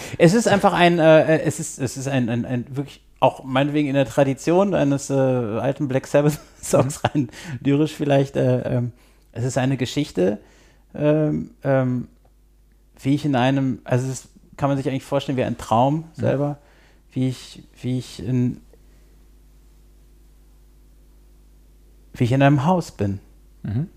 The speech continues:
Speaker 1: selber. Ähm, ähm, es gibt ja auch quasi, also, aber, aber das eingepackt quasi wie in einer Albtraumsequenz,
Speaker 2: Mhm.
Speaker 1: weil, ähm, wenn du einen Albtraum hast selber, dann stolperst du ja auch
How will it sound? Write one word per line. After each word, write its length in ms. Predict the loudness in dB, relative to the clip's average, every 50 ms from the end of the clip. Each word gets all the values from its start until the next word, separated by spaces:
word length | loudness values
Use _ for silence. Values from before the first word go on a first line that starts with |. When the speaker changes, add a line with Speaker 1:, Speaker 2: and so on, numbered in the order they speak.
| _ _ -20 -20 -20 -20 _ _
Speaker 1:
selber. 400 | -6 -2 -2 0 0 0 -2 -4 -8 -14 -20 -20 _ _ -20 -20 -20 -20 -20 -20 -20 -20 -20 -20 -20 -8 -2
Ähm, 400 | 2 4 4 4 4 2 0 -4 -8 -20 -20 -20 _ _ -20 -20 _ _ _ _ -20 _ _ _ -20 _ -20 _ _ _ _ _ _ _ _ _ _ _ _ _ _ _ _ _ _ _
ähm, 540 | 4 6 6 6 6 4 2 0 0 -2 -4 -6 -10 -12 -12
es 140 | -12 -2 -2
gibt 200 | -2 0 2 0
ja 120 | 2 2
auch 220 | 2 -2 -2 -4
quasi, 520 | -4 -2 0 2 2 2 2 0 -2 -2 -4 -8 _ _ _ _
also, 280 | -4 -2 0 0 -2 -2 0 2
aber, 400 | 4 6 6 6 6 4 2 2
aber 400 | 4 6 6 6 4 2 -2 -10 _ _ _
das 260 | 2 2 2 2 -4
eingepackt 720 | -6 -4 -2 0 0 0 0 0 -2 -2 -2 -2 -8 -18
quasi 420 | -8 -6 -4 -4 -2 -2 -4 -4 -4
wie 300 | -2 -2 -2 -2 -4 -8 _ _ -4
in 100 | 0 2
einer 220 | 2 2 2 4
Albtraumsequenz, 920 | 2 2 0 0 -4 -6 -4 -4 -4 -6 -8 -8 -6 -8 -8 -8 -8 -12 -10
Speaker 2:
Mhm. 60 | -2
Speaker 1:
weil, 240 | 2 4 4 4 2 0 -10 -20 -20 -20 -20 -20 -20 _ _ _ _ _ _
ähm, 420 | 2 4 4 4 2 -2 -4 -8 -14 _ _ _ _ _ _ _ _
wenn 180 | -4 -2 -2 0
du 60 | 2
einen 180 | 0 0 0 4
Albtraum 440 | 4 4 2 2 0 -2 -2 0 0
hast 200 | -2 -2 -2 -2
selber, 220 | -2 0 0 0
dann 100 | -4 -4
stolperst 480 | -2 4 6 6 6 6 2 -2 0 0
du 40 |
ja 120 | 0 0 6
auch 260 | 4 4 4 4